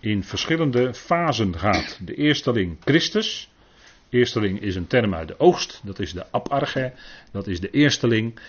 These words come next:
En dat is de garantie dat ook de hele oogst gaat komen. Nou, hij is er al.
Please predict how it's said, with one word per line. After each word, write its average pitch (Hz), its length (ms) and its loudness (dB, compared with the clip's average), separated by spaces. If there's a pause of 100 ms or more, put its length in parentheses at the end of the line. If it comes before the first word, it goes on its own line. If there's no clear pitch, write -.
(180)
En 107 160 0
dat 98 140 2
is 80 80 -6
de 92 80 -2
garantie 117 500 2
dat 98 280 -4
ook 101 220 -2
de 87 80 -6
hele 113 420 4
oogst 117 300 -2
gaat - 200 -6
komen. 98 340 2 (560)
Nou, 76 240 -6
hij 104 180 0
is 139 160 2
er 135 100 2
al. 151 260 2